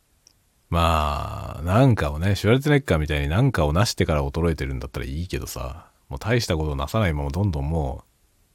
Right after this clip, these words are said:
う、ね、ターニングポイントを超えちゃって、人生は後半戦じゃない？後半戦っていうか、もう消化試合だよね。<laughs> 本当にね、四十代の中頃、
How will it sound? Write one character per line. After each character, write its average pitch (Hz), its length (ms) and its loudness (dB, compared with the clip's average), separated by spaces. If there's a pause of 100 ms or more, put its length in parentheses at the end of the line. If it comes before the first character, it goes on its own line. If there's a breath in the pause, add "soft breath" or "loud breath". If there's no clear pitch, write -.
う、 - 20 -6
ね、 78 380 -4
タ 90 100 -6
ー 90 60 0
ニ 95 100 0
ン 92 60 0
グ 87 80 -2
ポ 95 120 0
イ 85 40 0
ン 76 40 -2
ト 65 160 -6
を 67 80 -8
超 80 100 -6
え 78 40 -4
ち - 80 -4
ゃ - 40 -2
っ - 20 -6
て、 62 340 -6 (1040)
人 92 220 0
生 71 180 -4
は 67 160 -4
後 85 240 -2
半 85 160 -4
戦 80 160 -4
じ 78 80 -6
ゃ 92 40 -4
な 113 80 0
い？ - 80 -10 (420 soft breath)
後 127 180 8
半 131 200 6
戦 120 180 6
っ - 20 4
て - 100 -4
い 65 40 -4
う 65 40 -6
か、 - 280 -4
も 80 400 0
う - 40 -20
消 90 200 -2
化 92 100 2
試 82 100 0
合 120 80 -4
だ - 80 -10
よ - 80 -12
ね。 - 160 -16 (720 loud breath)
<laughs> - 360 -4 (2500 loud breath)
本 67 300 -4
当 67 160 -4
に 67 100 -4
ね、 73 500 -2
四 104 260 4
十 117 200 8
代 71 260 0
の 73 100 -6
中 76 240 -4
頃、 85 440 -2